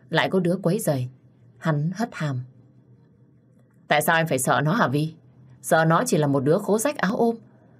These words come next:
Chắc là còn tí tiền cất đi, bây giờ mang ra ăn dần là hết. Đấy là tao còn tử tế, chứ mày moi tiền từ trong nhà tao,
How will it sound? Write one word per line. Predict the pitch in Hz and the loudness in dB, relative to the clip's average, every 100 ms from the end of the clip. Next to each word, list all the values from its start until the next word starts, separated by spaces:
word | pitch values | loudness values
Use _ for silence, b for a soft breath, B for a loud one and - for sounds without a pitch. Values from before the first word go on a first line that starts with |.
| b b b | b b b
Chắc | 180 175 | 0 2
là | 160 | 0
còn | 147 139 | 0 0
tí | 151 190 | 0 2
tiền | 190 147 131 | 2 2 0
cất | 208 208 | -2 0
đi, | 165 180 180 - - - | 0 -2 -4 -12 -20 -2
bây | 175 | 2
giờ | 180 156 | 4 4
mang | 160 202 | 2 2
ra | 214 | 2
ăn | 175 208 | 2 2
dần | 165 143 | 2 2
là | 139 | 0
hết. | 151 254 - - _ _ _ _ - | 0 -4 -8 -20 _ _ _ _ 2
Đấy | 160 185 | 2 4
là | 208 | 2
tao | 151 139 | 0 -2
còn | 139 | -2
tử | 151 127 131 | -2 -2 0
tế, | 156 208 - _ b b | 0 -2 -10 _ b b
chứ | - 190 | 0 2
mày | 156 135 | 2 2
moi | 151 165 | 2 2
tiền | 165 147 123 | 2 0 0
từ | 139 | -2
trong | 135 170 | -2 0
nhà | 139 127 135 | 0 -2 -2
tao, | 156 175 | -4 -4